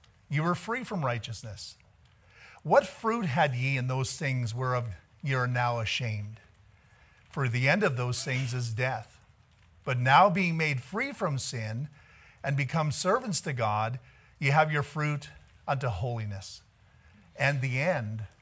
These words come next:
everlasting life. For the wages of sin is death,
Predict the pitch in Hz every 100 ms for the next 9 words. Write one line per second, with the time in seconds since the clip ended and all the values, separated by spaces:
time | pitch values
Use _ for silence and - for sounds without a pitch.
0 | - - - 117 117 117 113 - 139 110
1 | 98 104 - - - _ _ - - _
2 | _ _ - - 110 104 143 156 135 127
3 | 117 - 135 120 107 127 135 - -